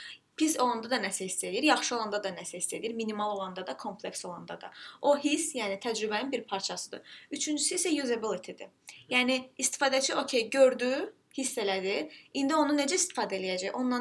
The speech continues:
necə, ə, belə deyək də, onunla necə kommunikasiya quracaq həmin məhsulla?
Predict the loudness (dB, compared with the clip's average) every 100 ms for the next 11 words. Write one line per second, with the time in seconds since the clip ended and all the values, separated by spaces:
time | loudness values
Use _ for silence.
0 | 0 -2 -2 -4 -8 -10 -8 -8 -8 -2
1 | 2 2 0 -6 -2 2 2 -2 -14 -10
2 | 2 2 4 4 4 4 0 -2 -6 -4
3 | -4 -2 -2 -4 -6 -6 -4 -2 -2 -2
4 | -4 -4 -6 -6 -10